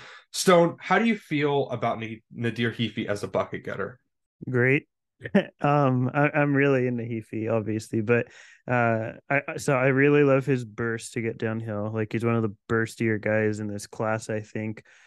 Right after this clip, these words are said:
Speaker 2: Uh, obviously, being smaller helps, but he has really good shin angles when he's,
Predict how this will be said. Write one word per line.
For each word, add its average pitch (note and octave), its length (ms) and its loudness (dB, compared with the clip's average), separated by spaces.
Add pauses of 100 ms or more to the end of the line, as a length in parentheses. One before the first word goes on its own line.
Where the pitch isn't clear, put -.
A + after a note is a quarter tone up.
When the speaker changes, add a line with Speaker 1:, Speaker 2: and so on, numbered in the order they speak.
(200)
Speaker 2:
Uh, A#2 160 -6
obviously, C#3 380 2
being B2 220 2
smaller A#2+ 400 2
helps, A#2+ 560 -4
but A2+ 160 -6
he B2+ 100 -6
has A2+ 220 -2
really A2+ 260 -2
good G#2 220 -4
shin A2 260 -6
angles A2+ 460 -2
when A2 100 -6
he's, G#2 240 -8